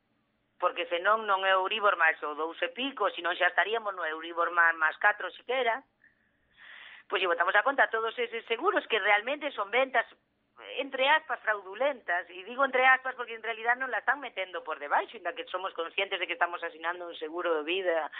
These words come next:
e somos conscientes de que estamos asinando un seguro de fogar. Pero claro, a historia é que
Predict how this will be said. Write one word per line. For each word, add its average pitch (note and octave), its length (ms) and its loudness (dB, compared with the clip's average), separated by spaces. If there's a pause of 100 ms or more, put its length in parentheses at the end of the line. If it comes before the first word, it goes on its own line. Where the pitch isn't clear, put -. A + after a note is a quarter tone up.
(380)
e F3+ 80 -4
somos G3 240 2
conscientes F#3 420 2
de F3 80 0
que E3+ 140 -2
estamos E3+ 240 2
asinando E3 480 0
un D#3 80 -16
seguro D#3 320 -6
de C#3 80 -6
fogar. D3 400 0 (560)
Pero C#3 160 -4
claro, D#3+ 460 4 (180)
a C#3+ 80 -6
historia D3+ 400 2
é E3+ 80 0
que F#3 80 2